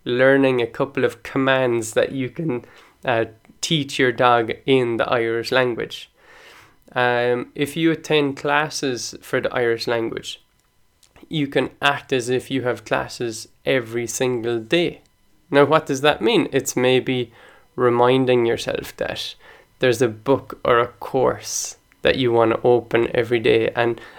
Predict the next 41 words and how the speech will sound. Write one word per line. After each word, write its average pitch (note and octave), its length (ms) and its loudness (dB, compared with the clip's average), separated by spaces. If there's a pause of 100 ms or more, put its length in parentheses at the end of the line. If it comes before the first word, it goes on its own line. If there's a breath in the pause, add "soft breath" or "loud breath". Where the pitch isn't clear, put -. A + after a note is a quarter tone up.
at - 140 -2
least C#3+ 400 0 (300)
expose C#3 800 2
yourself - 640 -2 (280)
to D3 200 2
it. - 200 -4 (560 loud breath)
So - 140 -2
that's C#4+ 240 2
it. C4+ 220 6
And F#3 260 4 (180)
I E3+ 40 4
really F#3+ 260 4
want D#3+ 260 4
to C3+ 340 2 (180)
leave C#3+ 300 -4
it - 200 -4
open C#3 440 0
to D#3 160 -6
you, D#3+ 120 2
because B2 460 -4
what D#3+ 240 -2
does D3 220 -4
Gaeilge C#3 480 2
Gach C3 340 0
Lá C3 480 0 (140)
mean C3+ 380 2
to C3+ 120 -8
you? C#3+ 320 -2 (800 soft breath)
If D3+ 180 -4
you F#3 180 0
are F3+ 220 4
acting D3 460 0
as B2+ 120 -2
if C#3+ 240 0
you C3+ 140 0
already B2 380 2
understand, B2 720 0
you're A#2+ 120 2
already B2 360 -2
a A#2+ 60 -4
practitioner, - 800 -6